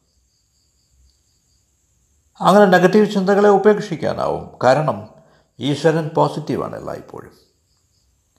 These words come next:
പോസിറ്റീവായ മനസ്സിന് മാത്രമേ ഈശ്വരനെ അനുഭവി-, അറിയാനാവുകയുള്ളൂ, അനുഭവിക്കാനാവുകയുള്ളൂ. ഒരിക്കലും നെഗറ്റീവായുള്ള മനസ്സിന് പറ്റില്ല.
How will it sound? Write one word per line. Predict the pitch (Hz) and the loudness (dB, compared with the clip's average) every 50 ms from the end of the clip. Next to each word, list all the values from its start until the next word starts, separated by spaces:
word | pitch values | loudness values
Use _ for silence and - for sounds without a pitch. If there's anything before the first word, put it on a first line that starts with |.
| _ _ _ _ _ _ _ _ _ _ _ _ _ _ _ _ _ _ _ _ _ _ _ _ _ | _ _ _ _ _ _ _ _ _ _ _ _ _ _ _ _ _ _ _ _ _ _ _ _ _
പോസിറ്റീവായ | - 151 175 175 180 208 202 208 226 226 202 165 151 147 139 | 4 6 6 6 4 2 2 2 2 4 6 6 6 4 2
മനസ്സിന് | 135 135 127 131 135 127 - 151 147 | 2 0 -2 -2 -4 -8 -8 -10 -10
മാത്രമേ | 143 120 117 123 131 - - 156 160 156 175 196 208 - - - - | -6 -4 -4 -4 -4 -4 -4 -4 -4 -2 -2 -4 -4 -6 -10 -12 -8
ഈശ്വരനെ | - 143 139 - - 165 160 170 170 196 214 202 - - | -6 -6 -2 2 2 2 4 4 2 0 -2 -2 -6 -8
അനുഭവി-, | - - 143 147 156 147 151 165 151 139 - | -2 0 0 0 0 2 2 2 2 2 -2
അറിയാനാവുകയുള്ളൂ, | - 139 143 143 147 139 120 95 90 85 82 80 80 85 - 80 - - - - - _ _ _ - | -2 -2 0 0 0 -2 -2 -4 -4 -6 -8 -8 -10 -12 -14 -18 -20 -20 -20 -20 -20 _ _ _ -10
അനുഭവിക്കാനാവുകയുള്ളൂ. | 135 143 131 107 104 104 95 - 87 82 80 - - 65 69 65 - 73 - 76 104 | -8 -8 -6 -4 -4 -4 -4 -4 -6 -6 -6 -6 -6 -6 -8 -10 -10 -12 -10 -8 -6
ഒരിക്കലും | 120 127 123 - 147 151 151 143 131 | -6 -4 -4 -2 -2 -2 -4 -2 -2
നെഗറ്റീവായുള്ള | 135 135 143 147 147 - 151 151 139 135 131 120 107 107 | -2 0 0 0 0 0 0 2 2 0 0 -2 -4 -6
മനസ്സിന് | 104 - - 180 - - - - | -8 -8 -10 -10 -12 -14 -16 -16
പറ്റില്ല. | - - - - - - - - - - - _ | -14 -14 -14 -16 -16 -20 -20 -20 -20 -20 -20 _